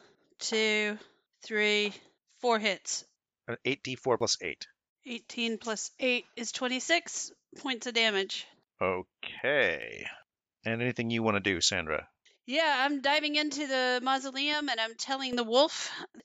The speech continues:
Speaker 1: to growl in a very intimidating fashion at whatever happens to be inside.
Speaker 2: All right. You start in, your eyes immediately adjust to the much dimmer light on the inside.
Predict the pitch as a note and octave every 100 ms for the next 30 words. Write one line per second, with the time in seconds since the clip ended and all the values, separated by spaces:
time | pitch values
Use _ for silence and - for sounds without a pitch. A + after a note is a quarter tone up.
0 | _ - - B3 A#3 G#3 G#3+ B3 C#4 D#4
1 | D4 - _ _ A#3+ A#3+ A3 G3 A3 C#4
2 | D4+ C4 G#3 - E4+ D#4 C#4+ C4+ B3+ A#3+
3 | B3 A#3+ G3+ F#3+ G#3 A3+ A3+ G#3 A3 G#3+
4 | G3+ A3+ G#3 G#3 G3 F#3+ F3 D3+ D3 _
5 | - A#2 F#2 - _ _ - B2+ G#3 -
6 | D#3+ D#3+ C#3 D#3 D#3 A#2+ G2 - B2 C#3
7 | B2 D3 D#3 B2 B2 B2+ D#3 C3+ A#2+ A#2
8 | A2 G#2+ G2+ - - - A#2+ A2 G2+ F#2+
9 | F#2+ A#2+ B2 - A2+ G#2 F#2+ F#2 F#2 F2+
10 | F2 F2+ F#2 - F2+ E2+ E2